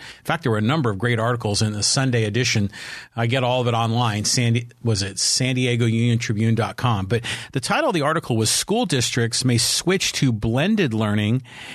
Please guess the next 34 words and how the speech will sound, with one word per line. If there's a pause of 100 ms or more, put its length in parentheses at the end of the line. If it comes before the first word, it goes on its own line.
(120)
an
Area
Dominated (320)
by
Charter
Schools." (360)
And,
and
this
is
a
very
interesting
topic.
And
we've
gone
over
this
a,
a
number
of
times
on
this
podcast
about (380)
the
benefits
of
online
learning (260)
and